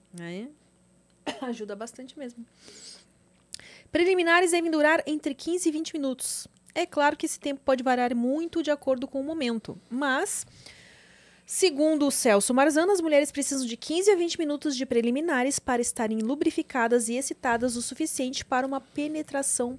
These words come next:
prazerosa. Ou seja, ô marada,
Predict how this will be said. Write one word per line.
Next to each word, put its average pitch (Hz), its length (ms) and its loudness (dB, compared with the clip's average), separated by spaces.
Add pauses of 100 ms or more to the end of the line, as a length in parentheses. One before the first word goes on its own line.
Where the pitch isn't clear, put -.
(120)
prazerosa. 190 1200 -2 (840)
Ou 170 260 -10
seja, 190 720 -6
ô 175 100 -8
marada, 151 800 -14